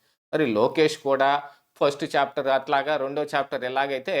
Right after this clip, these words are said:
మూడో చాప్టర్, రెడ్ బుక్‌లో మూడో చాప్టర్ ఓపెన్ చేయాలి అని అంటే గనక అక్కడ ఉన్న, అప్పుడే స్టేజ్ మీద అవైలబిలిటీ ఉన్నారు వాళ్ళు. ఆ,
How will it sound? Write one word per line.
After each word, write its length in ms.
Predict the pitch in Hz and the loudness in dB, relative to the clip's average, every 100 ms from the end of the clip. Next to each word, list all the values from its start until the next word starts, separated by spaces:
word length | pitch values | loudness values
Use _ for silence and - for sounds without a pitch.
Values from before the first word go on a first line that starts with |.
| 139 | 0
మూడో 380 | 143 139 185 190 | -2 -2 0 2
చాప్టర్, 420 | 180 170 160 151 123 | 2 2 0 -2 0
రెడ్ 180 | 135 160 | 0 0
బుక్‌లో 320 | 165 160 151 | -2 -2 -2
మూడో 320 | 139 139 170 180 | -2 -2 2 2
చాప్టర్ 440 | 170 143 - 147 | 2 -2 0 -4
ఓపెన్ 480 | 127 131 151 160 156 | -2 0 0 -2 -4
చేయాలి 400 | 143 147 147 143 | -2 2 2 2
అని 120 | 139 | -2
అంటే 200 | 131 139 139 | -2 0 2
గనక 280 | 131 131 139 117 - _ _ _ _ | 0 0 2 2 0 _ _ _ _
అక్కడ 220 | 185 180 160 | -4 0 0
ఉన్న, 260 | 156 165 170 147 - 156 175 | -2 -2 -2 -2 -4 0 0
అప్పుడే 340 | 175 180 170 | 0 0 0
స్టేజ్ 340 | - 156 143 | 2 0 2
మీద 240 | 147 147 143 | 0 0 2
అవైలబిలిటీ 540 | 143 151 143 143 143 | 4 2 2 -4 -4
ఉన్నారు 360 | 135 131 131 127 | -6 -4 -4 -2
వాళ్ళు. 320 | 123 120 120 123 - _ _ _ _ _ _ _ _ _ _ _ _ | -4 -4 -4 -6 -14 _ _ _ _ _ _ _ _ _ _ _ _
ఆ, 80 | 120 | 0